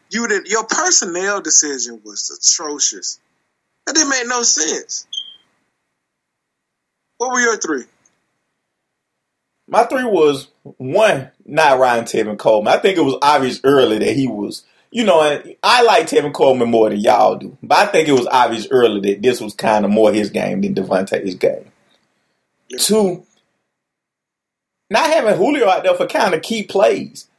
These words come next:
Speaker 2: Like, it took for us to get our back against the wall to really force the ball to Julio.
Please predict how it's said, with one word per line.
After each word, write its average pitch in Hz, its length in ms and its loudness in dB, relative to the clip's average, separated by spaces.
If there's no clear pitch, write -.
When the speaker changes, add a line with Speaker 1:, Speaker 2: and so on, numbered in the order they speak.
Speaker 2:
Like, 214 280 4
it 233 60 -2
took - 180 2
for 196 120 2
us 185 80 2
to 160 60 -6
get 160 160 4
our 139 220 2
back 165 280 2
against 135 300 0
the - 60 -2
wall 120 600 2
to 135 120 2
really 135 360 4
force 127 300 2
the - 100 -4
ball 110 280 4
to 104 80 0
Julio. 113 440 -4